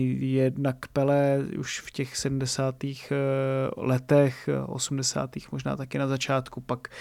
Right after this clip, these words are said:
to pořádání mistrovství světa devadesát čtyři, první titul ženský, eh, na mistrovství světa, eh, který přišel, tuším, že na přelomu milénia. Takže vlastně on to byl takový, řekněme, graduální proces,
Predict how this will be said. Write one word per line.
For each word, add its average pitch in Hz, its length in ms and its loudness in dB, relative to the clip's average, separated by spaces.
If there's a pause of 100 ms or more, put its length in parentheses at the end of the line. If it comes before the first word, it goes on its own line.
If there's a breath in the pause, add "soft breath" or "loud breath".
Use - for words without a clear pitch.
(280 loud breath)
to - 80 -20
pořádání 147 640 8
mistrovství 139 500 -2
světa 131 300 -2
devadesát 131 480 2
čtyři, 135 440 0
první 147 600 4
titul 139 600 4 (400 loud breath)
ženský, 147 840 4
eh, 131 220 2
na 135 100 2
mistrovství 139 520 2
světa, 135 500 4 (260 loud breath)
eh, 135 140 0
který 139 240 -2
přišel, 135 400 -2
tuším, 139 260 -4
že 139 100 2
na 135 100 2
přelomu 143 380 2
milénia. 143 500 4 (340 loud breath)
Takže 139 220 4
vlastně 151 280 4
on 160 100 2
to 160 100 2
byl 160 100 4
takový, 156 320 2
řekněme, 156 480 0
graduální 156 640 8
proces, 151 580 6